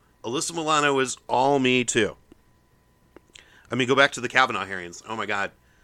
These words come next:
you would have thought Kavanaugh had risen from the depths of hell and was,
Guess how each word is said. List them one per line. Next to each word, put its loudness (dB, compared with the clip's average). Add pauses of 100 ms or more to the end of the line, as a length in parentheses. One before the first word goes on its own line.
(140)
you -12
would -8
have -10
thought -4
Kavanaugh -6
had -10
risen -10
from -12
the -6
depths -8
of -14
hell -6
and -6
was, -6